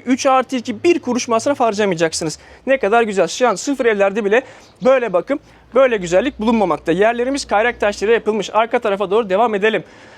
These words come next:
Hemen kapı, en-, genel giriş kısmımız burası. Sundurma alanımızı güzel P V C ile kapatmışlar. Sineklikleri mevcut. Arka tarafa doğru böyle devam eden bahçe kullanım hattımız da var. Galeri boşluğu evin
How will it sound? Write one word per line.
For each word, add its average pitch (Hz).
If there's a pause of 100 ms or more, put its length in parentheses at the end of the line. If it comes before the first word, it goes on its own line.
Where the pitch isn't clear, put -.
(140)
Hemen 269
kapı, 262
en-, 226
genel 240
giriş 247
kısmımız 180
burası. 277
Sundurma 233
alanımızı 190
güzel 202
P 214
V 220
C 220
ile 151
kapatmışlar. 269
Sineklikleri 226
mevcut. 240
Arka 269
tarafa 233
doğru 202
böyle 180
devam 247
eden 226 (720)
bahçe 220
kullanım 226
hattımız 208
da 311
var. 285 (380)
Galeri 254
boşluğu 262
evin 220